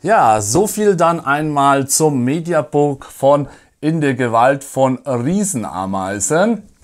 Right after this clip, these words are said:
Das war Streich Nummer eins und hier haben wir dann den Karton leer, jawollingen. Und hier haben wir dann Streich Nummer zwei,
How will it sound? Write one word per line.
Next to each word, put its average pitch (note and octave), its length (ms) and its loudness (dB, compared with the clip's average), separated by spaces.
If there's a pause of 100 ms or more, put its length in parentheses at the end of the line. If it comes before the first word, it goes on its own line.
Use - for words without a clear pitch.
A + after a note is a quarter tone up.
(880)
Das C3 280 -2
war B2 120 2
Streich B2 460 -2
Nummer A#2+ 460 -4
eins F#3 480 0 (120)
und D3+ 300 -2
hier A3 440 0 (520)
haben C3+ 400 0
wir C3 140 0
dann A#2+ 300 0 (420)
den A2+ 200 -2
Karton G#2 680 -4
leer, A2+ 500 0 (180)
jawollingen. G#3 680 0 (500)
Und G#2+ 160 -10
hier D#3 220 0
haben C3+ 280 2
wir B2 140 0
dann A2+ 220 0 (340)
Streich D3 680 -4
Nummer C#3 440 0
zwei, E3 560 0